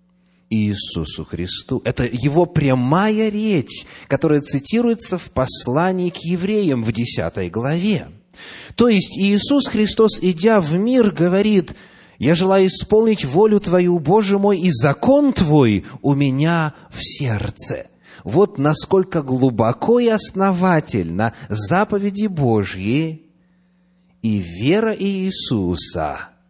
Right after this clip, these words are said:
сливаются воедино. И вот когда пришло время исполнения этих и многих иных пророчеств Священного Писания о служении Мессии на земле,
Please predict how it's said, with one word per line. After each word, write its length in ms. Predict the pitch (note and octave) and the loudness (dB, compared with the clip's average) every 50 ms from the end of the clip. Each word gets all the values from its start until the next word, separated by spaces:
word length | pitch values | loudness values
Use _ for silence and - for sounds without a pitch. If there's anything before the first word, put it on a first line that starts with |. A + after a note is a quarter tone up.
| _ _ _ _ _ _ _ _ _ _ _ _ _ _ | _ _ _ _ _ _ _ _ _ _ _ _ _ _
сливаются 1200 | - - - - G2 F#2+ G2 F#2+ E2 D#2 F#2+ A#2+ C3+ C#3+ C#3 C3+ C3 B2 - - - - A2+ A2 G#2 | -14 -12 -12 -10 -6 -6 -4 -4 -4 -4 -4 -4 -2 -2 -4 -6 -6 -8 -10 -12 -12 -10 -12 -10 -10
воедино. 920 | F#2 F#2 F#2 F2+ F2+ F2 F2 - - D2+ E2 D#2 D2+ D#2 D#2+ - - - - - _ _ _ _ _ _ _ _ _ _ _ _ _ _ _ _ _ _ _ _ | -8 -8 -10 -10 -12 -16 -18 -16 -16 -16 -14 -14 -14 -14 -14 -14 -14 -14 -16 -20 _ _ _ _ _ _ _ _ _ _ _ _ _ _ _ _ _ _ _ _
И 60 | - | -4
вот 140 | F#2 G#2 - | -2 -2 -2
когда 240 | - A#2 A#2+ B2 B2+ | -4 -4 -2 -2 0
пришло 380 | - D3+ D3+ D3 - E3+ E3+ | 0 0 -2 -2 0 0 0
время 320 | D#3 E3 F3 F3 E3+ E3 E3 | 0 0 0 0 0 -2 -2
исполнения 880 | D#3 - - - D#3 D3+ D3+ D#3 E3 F#3 G#3 G#3 G#3 F#3+ F3+ D#3+ C#3 B2 | -2 -4 -2 -2 0 0 0 -2 -2 -2 -2 -2 -2 -2 -2 -2 -2 -2
этих 460 | - D#3 F3+ F#3 F3+ - B2+ - - | -2 0 -2 0 -2 -4 -6 -6 -6
и 60 | B2+ | -6
многих 360 | B2+ D3+ F3 F#3 D3+ C#3+ - | -4 -2 -2 -2 -4 -4 -4
иных 340 | D3 C#3 C#3+ F3+ G3 - - | -4 -2 0 -2 -2 -2 -4
пророчеств 840 | - C3 A2+ A2 A2+ C3+ F3 G3 F#3+ - - A2+ G#2+ - - - - | -4 -2 0 0 0 2 2 2 0 0 -2 -4 -4 -6 -8 -10 -8
Священного 560 | - - G2+ - - E3 D#3+ D3 C3+ A#2 G#2 F2+ | -6 -6 -6 -4 -4 -4 -4 -2 -2 -2 -4 -4
Писания 720 | - G#2 F#2+ - - D#3+ E3 E3+ E3 C#3+ A#2+ F#2+ F2 - - - - - - - | -4 -6 -6 -6 -4 -4 -4 -4 -4 -4 -4 -4 -4 -6 -10 -16 -20 -20 -12 -4
о 160 | - D3 E3+ | -2 0 0
служении 840 | D#3+ - - B2+ C#3 C3 A2 A2+ C#3+ D#3+ F3 F3+ F3 D#3+ C#3 C3 B2 | 0 -2 -4 -2 -2 -2 0 -2 -2 -2 -2 -2 -4 -4 -4 -4 -4
Мессии 600 | A#2 A#2 A#2+ A#2 - - - - F#3 F3+ D#3+ C3+ B2 | -2 -4 -4 -4 -6 -8 -8 -4 -4 -2 -2 -2 -2
на 180 | A#2 B2 B2+ B2 | 0 -2 -2 -2
земле, 680 | A2 G2 F#2+ F#2+ F#2 F#2+ G#2 A#2 D#3 G#3+ A3+ A3+ G#3 | -4 -4 -6 -6 -4 -4 -4 -2 0 0 0 0 -2